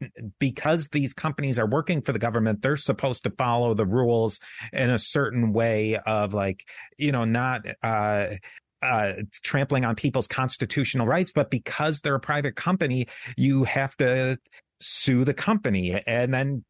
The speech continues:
if you have to, like, go through the company before you can sue the government, a, a lot of companies are starting to use these private companies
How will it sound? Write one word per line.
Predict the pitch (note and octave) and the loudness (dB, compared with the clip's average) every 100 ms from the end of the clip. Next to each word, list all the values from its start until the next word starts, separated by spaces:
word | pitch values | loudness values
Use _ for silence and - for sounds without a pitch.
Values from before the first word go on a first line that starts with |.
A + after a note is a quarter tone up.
| - | -8
if | - B2+ - | -4 -4 -4
you | A#2+ B2 - _ _ - | -6 -8 -10 _ _ -6
have | G#2+ D3 - | -2 0 0
to, | C#3+ | 0
like, | B2+ | 0
go | G2+ D#3 | 0 0
through | - C3+ B2 F3+ F#3 | 0 0 2 2 2
the | C3 | -2
company | - A#2+ C3+ B2+ | -4 -6 -4 -4
before | A#2+ A2 D3+ C#3+ | -4 -2 0 0
you | C3+ | 0
can | B2+ C3 | -2 -4
sue | - D#3 | -2 0
the | C3+ | 0
government, | G2+ D3 F#3 D#3 G2 F#2 E2+ F#2 - _ - - - - | 2 2 2 4 4 2 0 -2 -6 _ -10 -10 -8 -2
a, | B2 B2 | 0 2
a | |
lot | A#2 B2+ D#3+ | 2 2 0
of | D#3 | -2
companies | - A3 - G#3 D3 G#2+ | -2 -4 0 0 2 2
are | A2+ | 0
starting | - C3 A#2 A2 G#2 | 0 -2 0 0 -2
to | - | -2
use | A2+ A2 A2+ - | -2 0 -2 -2
these | A#2 G2 | 0 -2
private | - A#2 | -2 -4
companies | A2 G#2+ G#2 | -2 0 0